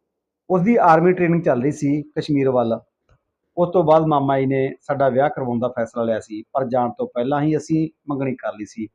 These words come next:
ਅਤੇ ਆਪਣੇ ਰਿਸ਼ਤੇ ਵਿੱਚ ਅੱਗੇ ਵਧ ਗਏ ਸੀ। ਫਿਰ ਇੱਕ ਇੰਤਜ਼ਾਰ ਸ਼ੁਰੂ ਹੋਇਆ, ਨਾ ਮੁੱਕਣ ਵਾਲਾ ਇੰਤਜ਼ਾਰ, ਜੋ ਨਾ ਹੀ ਖਤਮ ਹੋਇਆ।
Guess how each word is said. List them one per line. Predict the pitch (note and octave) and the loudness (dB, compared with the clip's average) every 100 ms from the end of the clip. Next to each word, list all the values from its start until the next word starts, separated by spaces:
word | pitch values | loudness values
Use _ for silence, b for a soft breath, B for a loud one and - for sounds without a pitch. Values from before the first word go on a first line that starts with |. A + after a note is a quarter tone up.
| _ _ _ - | _ _ _ -4
ਅਤੇ | - | 2
ਆਪਣੇ | D#3 - D3+ | 2 2 0
ਰਿਸ਼ਤੇ | C#3 C3 - B2 | 0 -2 -4 -4
ਵਿੱਚ | A#2+ B2+ B2+ - | -4 -4 -6 -4
ਅੱਗੇ | D3 C#3+ | -6 -2
ਵਧ | C3 G#2 | -2 -2
ਗਏ | G#2 A2+ | -4 -6
ਸੀ। | A2 G2+ - _ _ _ _ _ _ _ | -8 -16 -18 _ _ _ _ _ _ _
ਫਿਰ | - G3+ | 4 4
ਇੱਕ | G3 | 4
ਇੰਤਜ਼ਾਰ | G3 F3 E3 E3+ E3 | 2 0 4 6 4
ਸ਼ੁਰੂ | E3 F3 | 2 0
ਹੋਇਆ, | C#3+ A#2+ G#2+ - _ _ _ _ - | 2 2 0 -4 _ _ _ _ -6
ਨਾ | C3+ D3+ E3 | 0 4 4
ਮੁੱਕਣ | E3 D3 - C3+ | 4 0 -2 -2
ਵਾਲਾ | A#2+ A2+ A2 | 0 0 0
ਇੰਤਜ਼ਾਰ, | G#2+ A2 A2 G#2 - _ _ - | -4 -4 -2 -2 -6 _ _ -6
ਜੋ | B2+ C#3+ | -2 0
ਨਾ | C3 B2 | 2 0
ਹੀ | B2+ D3+ | 0 -2
ਖਤਮ | A#2+ A2+ A2 | -6 -6 -4
ਹੋਇਆ। | A2 G#2+ | -2 -2